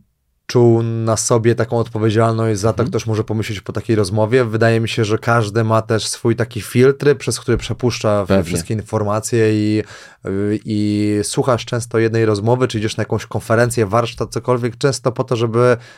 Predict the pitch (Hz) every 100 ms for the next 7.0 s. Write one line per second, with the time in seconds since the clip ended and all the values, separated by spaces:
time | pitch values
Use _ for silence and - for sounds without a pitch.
0 | _ 104 104 123 120 - 127 123 123 151
1 | 143 139 104 120 120 113 113 120 123 117
2 | 113 98 113 113 107 - 113 110 104 110
3 | 101 110 110 104 - 110 104 104 113 110
4 | 104 98 92 85 - - - _ - 107
5 | 110 107 107 107 107 110 101 104 104 -
6 | - - - 113 110 101 110 98 104 104